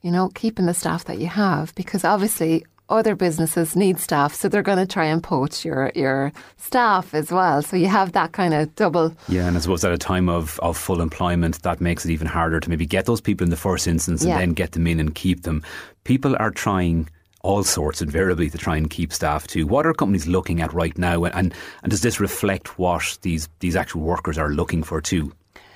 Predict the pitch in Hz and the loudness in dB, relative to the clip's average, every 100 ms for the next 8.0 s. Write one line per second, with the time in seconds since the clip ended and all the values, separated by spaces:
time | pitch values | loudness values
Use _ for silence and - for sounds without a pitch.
0 | - - 247 202 247 269 311 311 285 - | -8 0 0 2 0 4 4 4 2 0
1 | - - - - - 254 - 285 294 294 | -6 -18 -14 -4 0 0 2 4 4 4
2 | 269 233 240 214 - 240 208 185 175 165 | 4 4 4 2 0 0 2 2 2 2
3 | - 185 180 170 - 190 180 165 - 208 | 2 4 4 2 0 2 2 4 4 4
4 | 202 151 151 151 156 156 160 147 151 - | 4 2 0 2 2 0 -2 0 0 2
5 | 160 160 156 165 160 202 160 - 160 165 | 2 2 0 2 4 4 2 -2 -6 -6
6 | - - 185 185 185 180 175 175 170 - | -6 -2 0 0 0 0 0 0 0 0
7 | 190 202 196 202 185 175 165 160 156 | -2 0 0 2 0 0 0 2 0